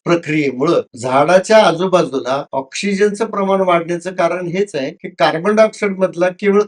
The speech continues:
कार्बन वनस्पतीची पानं शोषून घेतात आणि त्या ठिकाणी कार्ब-, ऑक्सिजन सोडला जात,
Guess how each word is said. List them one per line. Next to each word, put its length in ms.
कार्बन 460
वनस्पतीची 720
पानं 300
शोषून 360
घेतात 340
आणि 140
त्या 140
ठिकाणी 460
कार्ब-, 420
ऑक्सिजन 480
सोडला 400
जात, 160